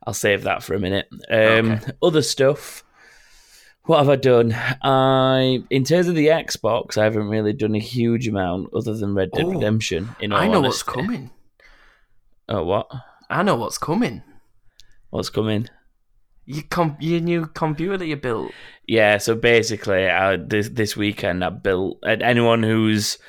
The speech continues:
Speaker 1: a friend or follows me on Facebook and Twitter and Instagram on my personal account will have probably already seen it, but I basically put myself together a new gaming P C, and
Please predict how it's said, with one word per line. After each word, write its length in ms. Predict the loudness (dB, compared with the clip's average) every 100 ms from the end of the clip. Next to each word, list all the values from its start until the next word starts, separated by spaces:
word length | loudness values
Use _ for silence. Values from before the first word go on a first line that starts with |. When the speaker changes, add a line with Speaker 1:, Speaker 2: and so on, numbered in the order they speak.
| -20 -20 _ _ _ -8
Speaker 1:
a 60 |
friend 460 | -2 2 2 2 2
or 160 | 2 2
follows 460 | 2 2 2 0
me 300 | -2 0 0
on 500 | -2 -4 -4 -6 -8
Facebook 640 | -10 -2 0 0 -4 -10 -8
and 120 | -8
Twitter 460 | -6 -4 -2 0 0 -2
and 440 | -6 -6 -6 -8 _ _ -20 -8
Instagram 480 | -4 -4 -4 -2 0
on 140 | 0
my 80 | -2
personal 380 | -2 -2 -2 -8
account 300 | -6 -4 -4
will 120 | -6
have 80 | -6
probably 300 | -6 -4 -2
already 200 | -2 -2
seen 300 | -6 -4 -4
it, 180 | -6 -4
but 180 | -4 -4 -8 -18 -18 -14
I 60 | -2
basically 380 | -2 -2 -6 -2
put 180 | -2
myself 480 | -4 -2 0 -2 -4
together 540 | -14 -4 -2 0 -2 -2
a 80 | -4
new 300 | -2 -2 -2
gaming 400 | 0 0 0 -2
P 220 | -4 -4
C, 380 | -4 -4 -6 -8 _ _ -20 -20 _
and 560 | -4 -4 -4 -6 -8